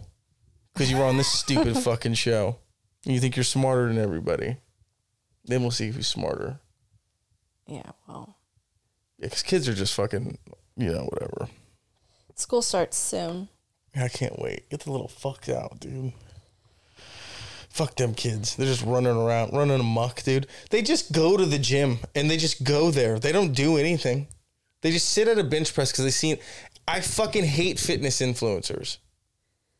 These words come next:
Speaker 1: 'Cause they've made it, like, the, which is great. I, I guess it's great. Like, people are getting into fitness and shit, so good on 'em. But also, go fuck yourself.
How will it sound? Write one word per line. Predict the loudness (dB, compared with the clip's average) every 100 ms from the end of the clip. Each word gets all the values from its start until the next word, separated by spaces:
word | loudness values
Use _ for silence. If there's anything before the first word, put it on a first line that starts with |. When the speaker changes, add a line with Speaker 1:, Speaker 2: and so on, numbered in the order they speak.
| _ _ _ -2
Speaker 1:
'Cause | -2
they've | 0 2
made | 2 4
it, | 4
like, | 2 0 -4
the, | -2 0 0
which | 2 0 2
is | 0
great. | 2 2 0 -2
I, | 0 2 2
I | 2
guess | 2 0
it's | 0 0
great. | 2 2 2 2
Like, | 2 2
people | -2 0 2 4 4 2 -2 -14 -20 _ -4
are | 0
getting | 0 2
into | 2 2
fitness | 2 0 0 0 2
and | 0
shit, | 2 0 0 -6
so | 0 4 4 4
good | 2 4
on | 4 4
'em. | 2 0 -6 _ _ _ _ 0
But | 2
also, | 4 4 4 4 4
go | 2 2 2
fuck | 2 -2 -2 -4
yourself. | -2 0 0 -2 -6